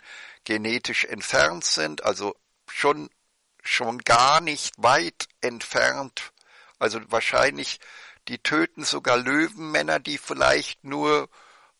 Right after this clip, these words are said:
aus hundert Kilometer Entfernung, äh, stammen oder so, ja, also, und wir, manche Menschen denken, wir Säugetiere wären geeignet, äh, äh, sozusagen, äh,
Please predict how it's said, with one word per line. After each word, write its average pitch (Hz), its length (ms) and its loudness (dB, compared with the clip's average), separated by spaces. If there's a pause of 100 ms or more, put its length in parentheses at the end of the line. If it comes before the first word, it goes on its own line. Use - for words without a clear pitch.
(120)
aus 127 340 0
hundert 185 340 0
Kilometer 160 580 0
Entfernung, 143 920 2
äh, 110 260 -8 (140)
stammen 117 520 0
oder 101 300 0
so, 110 320 -2
ja, 143 220 4
also, 123 320 -2 (500)
und 139 380 -4
wir, 156 600 2
manche 147 420 2
Menschen 151 480 2
denken, 151 640 -4
wir 139 300 0
Säugetiere 147 840 0
wären 127 320 -2
geeignet, 156 1040 -2 (960)
äh, 143 220 2
äh, 135 320 -2
sozusagen, 131 1120 0 (960)
äh, 127 760 4